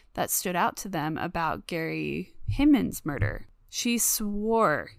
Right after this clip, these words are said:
that Susan Atkins had told her something about stabbing a man in the legs, but they knew Gary had only been stabbed in the chest. But then they recalled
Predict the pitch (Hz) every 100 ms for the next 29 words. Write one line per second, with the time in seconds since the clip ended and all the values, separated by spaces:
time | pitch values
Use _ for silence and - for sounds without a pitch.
0 | _ _ 185 175 - 214 202 226 214 208
1 | - 208 175 175 180 165 - 185 - 285
2 | - 214 185 165 160 - 165 - - -
3 | 175 185 240 269 220 175 165 - 185 175
4 | 170 190 147 104 - - - - _ _
5 | _ 202 185 185 185 190 190 185 190 175
6 | 170 180 170 165 156 - - - 160 -
7 | 151 90 - 180 113 - - - - -
8 | - 180 185 185 180 180 170 - 180 170
9 | 170